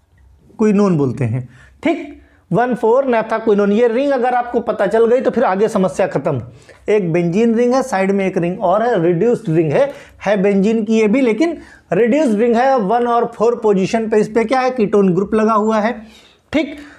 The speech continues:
तो अगर इतना पता चल गया तो देखो ध्यान से, इसी पे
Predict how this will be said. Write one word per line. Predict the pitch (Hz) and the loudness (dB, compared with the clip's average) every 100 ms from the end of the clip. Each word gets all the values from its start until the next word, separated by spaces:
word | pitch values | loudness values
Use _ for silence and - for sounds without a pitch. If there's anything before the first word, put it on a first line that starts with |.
| _ - | _ 0
तो | |
अगर | 285 - 254 233 262 | 0 0 -2 0 0
इतना | 220 269 285 | -2 -2 0
पता | 254 233 | -2 0
चल | 226 208 | 0 2
गया | 247 | 2
तो | 262 | 2
देखो | 240 254 | 0 0
ध्यान | 185 180 240 | 0 0 0
से, | 233 285 | 2 2
इसी | 196 220 - 285 | 0 -4 0 0
पे | - 240 240 269 269 | 2 2 4 2 -2